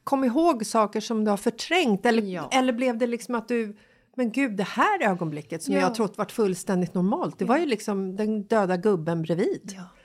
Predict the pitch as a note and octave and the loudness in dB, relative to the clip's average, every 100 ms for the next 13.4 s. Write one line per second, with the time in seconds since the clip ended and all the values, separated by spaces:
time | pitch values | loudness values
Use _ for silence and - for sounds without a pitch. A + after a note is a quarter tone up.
0 | - B3 A3+ G#3 G3 F#3 F3+ F3+ F3 F#3 | -8 -6 -6 -8 -8 -6 -8 -10 -14 -14
1 | - G#3 G#3 F3+ D#3+ D3+ - D3 C#3+ D3+ | -8 -6 -4 -6 -10 -14 -12 -10 -10 -12
2 | F3+ F3+ D#3 C#3 E3 - - - D#3 D3 | -14 -14 -12 -12 -14 -16 -16 -16 -16 -16
3 | D3 - - - D#3+ - D#3+ - - - | -16 -18 -20 -18 -18 -16 -18 -16 -16 -16
4 | - _ - G3 _ _ A#3+ A3 G#3+ G#3 | -18 _ -20 -20 _ _ -4 -4 -4 -4
5 | F#3+ A3+ C#4+ - A#3 G#3 F#3+ F#3 - G3+ | -2 -2 -4 -4 -4 -2 -4 -4 -4 -4
6 | F#3 G3+ - A#3+ B3+ G3+ - E3 F3+ F3 | -4 -6 -6 -4 -2 -2 -4 -6 -6 -4
7 | A3+ B3+ C#4 D4 C#4+ - D4+ C#4+ D4+ C#4+ | -4 0 4 6 6 6 6 8 10 10
8 | C#4 C4 B3+ B3 A#3+ A#3+ A#3 A3+ B3 G#3+ | 8 4 2 2 2 2 0 2 2 2
9 | - B3+ B3 A#3 G#3 D#3+ D3+ C4 B3 C4 | 0 -2 -2 -2 -2 -2 2 4 4 4
10 | C#4+ A#3 A#3+ A#3+ A#3 A#3 A3 A#3 A3+ A3 | 2 2 2 0 0 -2 0 0 0 -2
11 | G#3+ A3+ G#3+ A#3+ A3+ G#3+ G3 G3 F#3 F3+ | -6 -8 -6 -4 -4 -4 -6 -6 -4 -4
12 | F3 - F3+ E3+ E3+ E3+ F#3 A#3 A3 C#4 | -6 -6 -8 -6 -8 -10 -6 -2 -2 -2
13 | B3 G3+ G#3 G3+ | -4 -4 -4 -4